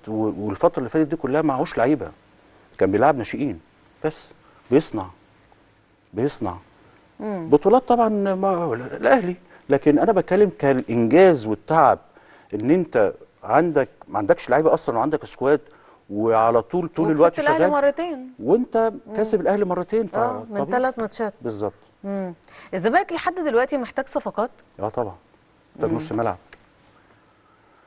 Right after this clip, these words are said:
Speaker 2: ن-، آه، صفقه
Speaker 1: ضروري.
Speaker 2: واحده ولا اكتر من صفقه؟
Speaker 1: لا، محتاج مساك ومحتاج،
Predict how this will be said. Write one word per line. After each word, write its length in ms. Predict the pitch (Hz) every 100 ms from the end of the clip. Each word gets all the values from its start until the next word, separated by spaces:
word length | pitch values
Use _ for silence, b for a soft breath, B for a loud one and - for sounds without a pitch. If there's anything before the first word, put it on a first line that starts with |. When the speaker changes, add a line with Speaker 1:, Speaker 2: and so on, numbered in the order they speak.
| _ _ 202
Speaker 2:
ن-، 100 | 220
آه، 200 | 226 202
صفقه 120 | 110
Speaker 1:
ضروري. 180 | 139 262
Speaker 2:
واحده 280 | 277 302
ولا 220 | 359 262 185
اكتر 240 | - 202
من 100 | 175
صفقه؟ 120 | 160
Speaker 1:
لا، 180 | 165 -
محتاج 260 | 101 - 139
مساك 400 | 107 - 127 -
ومحتاج، 240 | 104 -